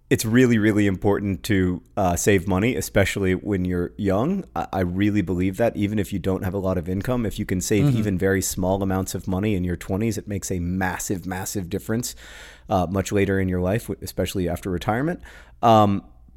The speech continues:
Speaker 1: but there are people who begin to treat saving sort of,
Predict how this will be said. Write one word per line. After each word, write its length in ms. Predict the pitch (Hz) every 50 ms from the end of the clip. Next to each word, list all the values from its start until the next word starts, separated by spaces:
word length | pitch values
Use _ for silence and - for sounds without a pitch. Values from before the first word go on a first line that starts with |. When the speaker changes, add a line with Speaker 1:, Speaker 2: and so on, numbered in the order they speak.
| - - - - - - - - - - - -
Speaker 1:
but 280 | - 139 131 123 127 117
there 200 | 117 139 143 -
are 220 | - 139 165 185 170
people 640 | 175 - 170 165 160 - 110 101 98 95 90 - - -
who 280 | - 123 110 107 101 78
begin 460 | - 101 110 98 - 127 123 120 113
to 140 | 110 - 104
treat 500 | - - - - 131 120 117 - - - - _ - - - - - - -
saving 600 | - - - 139 139 139 139 107 113 107 101 95
sort 300 | 92 - - 110 110 104
of, 180 | 107 98 82